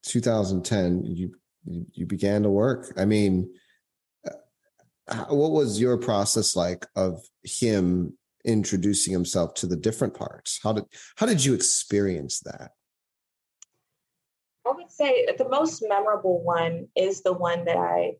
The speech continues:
Speaker 2: that I just shared, but there were also times where it would be like dreams in the night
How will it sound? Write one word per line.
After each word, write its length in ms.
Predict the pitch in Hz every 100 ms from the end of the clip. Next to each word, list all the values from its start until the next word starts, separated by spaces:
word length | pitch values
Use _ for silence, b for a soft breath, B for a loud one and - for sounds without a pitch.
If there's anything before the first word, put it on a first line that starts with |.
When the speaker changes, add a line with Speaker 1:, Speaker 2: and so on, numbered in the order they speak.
| -
Speaker 2:
that 100 | 175
I 160 | 175 170
just 280 | - 185 180
shared, 680 | - - 185 175 160 160 -
but 140 | - 214
there 120 | 240
were 160 | 240 -
also 380 | 208 226 285 269
times 440 | - 208 214 214 -
where 140 | 190
it 140 | 180 185
would 200 | 202 202
be 160 | 185
like 420 | 180 180 175 175 - _
dreams 680 | - 196 208 180 165 165 - _ _ -
in 160 | 190
the 80 | 185
night 400 | 180 165 170 139